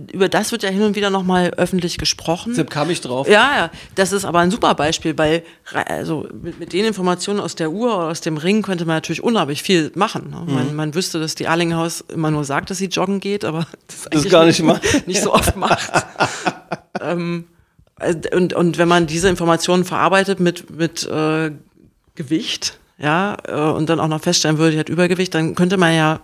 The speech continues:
Speaker 1: wer weiß, damit tun und ein Versicherungstarif könnte ganz anders ausfallen. Aber an der Stelle sind wir uns ja eigentlich einig, dass wir das in, in Deutschland zumindest nicht wollen.
Speaker 2: Mhm.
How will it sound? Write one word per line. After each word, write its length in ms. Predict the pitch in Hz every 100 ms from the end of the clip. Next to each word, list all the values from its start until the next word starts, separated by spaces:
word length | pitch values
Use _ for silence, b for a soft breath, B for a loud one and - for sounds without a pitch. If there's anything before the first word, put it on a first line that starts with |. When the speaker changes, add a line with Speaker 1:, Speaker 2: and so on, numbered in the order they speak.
| -
Speaker 1:
wer 200 | 156 156
weiß, 200 | - -
damit 260 | 143 147 -
tun 240 | - 190
und 140 | 160
ein 40 | 151
Versicherungstarif 800 | 165 147 180 165 - 165 165 -
könnte 240 | 156 156
ganz 180 | 113 -
anders 240 | 175 175
ausfallen. 420 | - - - - 147 B B B B
Aber 160 | 165 175
an 120 | 160
der 180 | 156 180
Stelle 280 | - 214 185
sind 200 | 208 202
wir 100 | 196
uns 180 | 196
ja 260 | 196 190 185 b b b b b -
eigentlich 460 | - 185 180 -
einig, 220 | 160 190
dass 180 | 175 -
wir 80 | 175
das 160 | 175 165
in, 220 | 170 156
in 240 | - 165
Deutschland 360 | 160 165 - 175
zumindest 300 | 175 170 170
nicht 260 | 202 202 -
wollen. 360 | 123 78 - 139
Speaker 2:
Mhm. 340 | 120 117